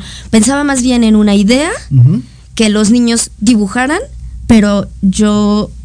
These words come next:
Speaker 1: terminaba dibujando otras.
Speaker 2: Ok.
Speaker 1: Entonces es un libro que te da una idea y que el niño tiene que terminarla. Un ejemplo simple, em, está una caja de cereal,
Speaker 2: Ujú.
Speaker 1: como volteada, está un plato abajo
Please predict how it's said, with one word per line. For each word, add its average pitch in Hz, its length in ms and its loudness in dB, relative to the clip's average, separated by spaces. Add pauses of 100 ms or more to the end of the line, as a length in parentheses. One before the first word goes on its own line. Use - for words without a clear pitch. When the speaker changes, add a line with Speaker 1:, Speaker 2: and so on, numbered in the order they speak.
(120)
Speaker 1:
terminaba 214 360 4
dibujando 202 380 0
otras. 202 520 -6 (200)
Speaker 2:
Ok. 123 120 6
Speaker 1:
Entonces - 340 4
es 349 120 -4
un 381 140 -4
libro 330 240 -2
que 254 120 -2
te 233 180 -2
da 254 100 0
una 269 220 2
idea 247 440 0
y 214 140 0
que 214 140 0
el 214 100 2
niño 233 240 0
tiene 220 260 -4
que 214 120 -6
terminarla. 220 680 -2 (240)
Un 285 160 2
ejemplo 247 460 2
simple, 190 480 0 (320)
em, 196 720 2
está 277 440 -2
una 269 280 -2
caja 254 380 -2
de 220 120 2
cereal, 226 420 0 (120)
Speaker 2:
Ujú. 143 180 4
Speaker 1:
como 202 200 2
volteada, 254 440 -2
está 262 180 -2
un 233 100 2
plato 226 280 0
abajo 269 460 -2